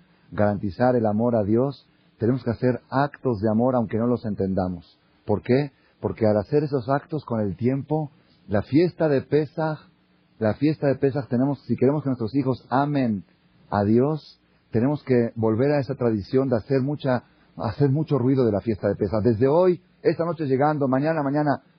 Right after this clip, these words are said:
"Oye, te vas a la escuela, vete, mi hijo, porque ya sabes que viene Pesaj, ¿eh? Y cuando llega, llévate el lunch, estos de Pesaj, y cuídate, no entres al cuarto porque ya estamos limpiando para Pesaj". Pesaj, Pesaj, Pesaj,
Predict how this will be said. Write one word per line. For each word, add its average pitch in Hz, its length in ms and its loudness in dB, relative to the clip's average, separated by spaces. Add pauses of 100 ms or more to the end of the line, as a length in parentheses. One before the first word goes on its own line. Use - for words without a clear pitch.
"Oye, 131 400 2 (340)
te 113 80 -2
vas 127 160 2
a 139 40 0
la 127 80 2
escuela, 143 300 0
vete, 135 300 0
mi 123 120 2
hijo, 127 200 -2
porque 110 140 0
ya 120 60 2
sabes 131 220 0
que 110 120 -2
viene 117 240 0
Pesaj, 104 440 -4
¿eh? 123 140 -8 (260)
Y 104 80 -8
cuando 117 240 2
llega, 147 360 2 (180)
llévate 156 340 2
el 143 80 0
lunch, 143 280 0
estos 143 260 -4
de 120 100 -2
Pesaj, 120 380 -2
y 101 80 -6
cuídate, 143 360 0
no 143 120 -2
entres 139 240 -6
al 120 140 0
cuarto 139 280 0
porque 110 220 -6
ya 123 80 2
estamos 131 340 -2
limpiando 123 360 0
para 101 180 0
Pesaj". - 340 -4 (340)
Pesaj, 131 480 0
Pesaj, 120 480 -2
Pesaj, 127 220 -2